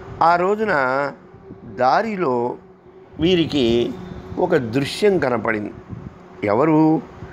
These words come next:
ఎవరో ఒక ఆగంతుకుడు వైష్ణవస్వామి ప్రాణాలు వదిలి భూమి మీద పడిపోయి ఉన్నారు. ముఖం మీద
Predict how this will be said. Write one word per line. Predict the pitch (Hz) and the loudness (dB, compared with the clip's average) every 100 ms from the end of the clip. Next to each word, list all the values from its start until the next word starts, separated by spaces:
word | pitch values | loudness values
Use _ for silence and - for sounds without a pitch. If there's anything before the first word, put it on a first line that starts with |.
| - - | -10 -2
ఎవరో | 135 165 220 214 202 196 - - | 0 4 4 6 4 2 -6 -6
ఒక | 139 151 156 110 113 117 - - - 110 | -4 0 2 2 2 -2 -12 -20 -6 2
ఆగంతుకుడు | 117 170 202 190 175 165 147 131 120 107 120 - - - - | 4 4 0 -2 -4 -6 -4 -4 -4 -6 -12 -18 -20 -20 -12
వైష్ణవస్వామి | 98 101 127 - 165 151 - - 135 110 - - - - - - - - - | -2 0 0 0 2 2 0 -2 0 -2 -8 -16 -20 -20 -20 -20 -20 -12 -2
ప్రాణాలు | 120 139 160 151 123 | 0 2 2 2 0
వదిలి | 104 107 135 196 339 - - - - - 110 | 0 -2 0 -2 -4 -8 -20 -20 -18 -12 -4
భూమి | 131 180 202 | 2 4 4
మీద | 180 156 | 4 4
పడిపోయి | 147 - 120 131 151 135 | 2 0 0 0 2 2
ఉన్నారు. | 117 113 101 101 - - - - - - - - - | 2 0 -2 -6 -14 -20 -20 -20 -20 -20 -20 -20 -6
ముఖం | 143 175 226 233 | -4 0 2 4
మీద | 226 208 170 127 120 | 4 4 4 4 4